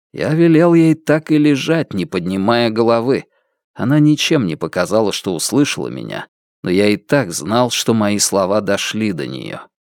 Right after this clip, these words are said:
Нам следовало спешить, потому что старожилы приближались. Старожилы хотели довести дело до конца, а укрыться от них мы могли только в одном месте.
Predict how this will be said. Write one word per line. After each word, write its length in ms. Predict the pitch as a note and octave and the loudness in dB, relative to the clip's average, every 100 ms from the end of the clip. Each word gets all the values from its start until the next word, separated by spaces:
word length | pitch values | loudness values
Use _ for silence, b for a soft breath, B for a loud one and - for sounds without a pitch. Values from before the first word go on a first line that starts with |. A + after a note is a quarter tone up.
| _ _ _ _ _ _ _ _ _ | _ _ _ _ _ _ _ _ _
Нам 480 | D2 D2 G2 A2 A2 | -10 -4 0 0 0
следовало 580 | - - G#2 A2 G#2+ G#2+ | -2 0 0 0 0 0
спешить, 800 | - F#2 F2 - A#2+ G2 - - | -2 -4 -4 -2 0 0 -4 -6
потому 380 | D2+ D#2+ G2+ A2+ | -6 -4 -2 -2
что 220 | - G#2 | -2 0
старожилы 760 | - G2+ G2 F#2 E2+ A#2 C3+ C3+ | 0 0 0 0 0 2 2 2
приближались. 1120 | - A2 G#2 G#2 G2+ F#2 F2 C2 - - - B B B B | 0 -2 0 -2 -2 -2 -4 -4 -4 -6 -6 B B B B
Старожилы 680 | - - A2 A2+ C3+ D3+ C#3 | -4 0 2 2 2 4 2
хотели 440 | C3 B2 D3+ D3 | 0 0 2 2
довести 560 | C#3 C#3 C3+ - C#3+ C#3 | 0 0 0 0 2 2
дело 400 | B2 C#3 C3+ B2 | 2 2 2 2
до 160 | A#2 | -2
конца, 680 | - A#2+ A#2 - - B2 - - _ _ _ _ | 0 0 0 -2 0 0 -2 -14 _ _ _ _
а 160 | - | -6
укрыться 640 | D#2 - G2 D3+ - D3+ | -6 -6 -2 0 2 2
от 120 | D3 D3+ | 0 2
них 220 | D3 - | 0 2
мы 160 | B2 | 0
могли 400 | C3 B2 A2+ C3 | 2 0 2 2
только 680 | B2+ _ B2 C3 D3 C#3 D3 | 0 _ 2 4 2 2 2
в 60 | C3+ | 2
одном 440 | C3+ A#2 A#2 A#2+ | 0 0 0 0
месте. 640 | A#2 A2+ G#2+ E2 - - | 0 0 0 0 -2 -4